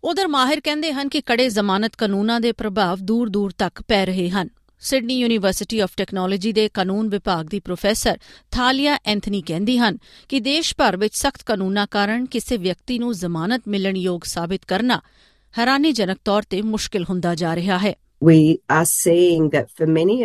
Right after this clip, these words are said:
Speaker 2: of these crimes where there was a presumption of innocence and therefore people were entitled to bail in the past, there's almost a presumption that the person will commit another crime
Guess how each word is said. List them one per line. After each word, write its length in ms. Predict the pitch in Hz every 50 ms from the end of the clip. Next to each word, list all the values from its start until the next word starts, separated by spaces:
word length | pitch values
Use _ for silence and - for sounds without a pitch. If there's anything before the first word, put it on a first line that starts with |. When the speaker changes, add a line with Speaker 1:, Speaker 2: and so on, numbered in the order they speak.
| 196 185
Speaker 2:
of 120 | 170 165
these 280 | 147 143 147 151 - - -
crimes 380 | 160 143 143 143 139 - - 147
where 180 | 143 143 143 156 - - _ _ _ _ _ -
there 120 | 156 147
was 160 | 151 151 147 160
a 100 | 156 - - -
presumption 720 | 160 139 139 147 139 143 180 - - - - 170 160 156 147
of 80 | 147 143
innocence 720 | 127 127 135 - - 143 120 120 113 - - 330 - - - - _ _ _ _ -
and 160 | 143 156 147
therefore 240 | 147 160 - 147 131
people 360 | - - 147 131 - - 143
were 160 | 139 139 135 131
entitled 640 | 123 - - - - 127 147 156 156 156 160 165 -
to 80 | - -
bail 360 | - 135 131 131 135 135 139 147 - - _ _ _ _ _ -
in 140 | 156 151 147
the 60 | 147 135
past, 640 | - - - 123 127 165 247 285 - - - _ - _ _ _ _ _ _ -
there's 180 | 180 185 208 202
almost 380 | 208 269 311 302 269 - - -
a 20 | 165 -
presumption 920 | - 180 151 143 156 135 151 180 - - - 185 143 131 127 131 135 160 156 - _ _ _ _ _ _
that 280 | 160 151 143 135 - - _ - -
the 60 | 156 - -
person 480 | 175 147 156 156 - 170 156 151 156 147
will 160 | 143 147 143 135 - -
commit 220 | 170 147 143 131 143
another 280 | 135 135 131 120 151 156 -
crime 400 | - 147 135 131 127 127 135 123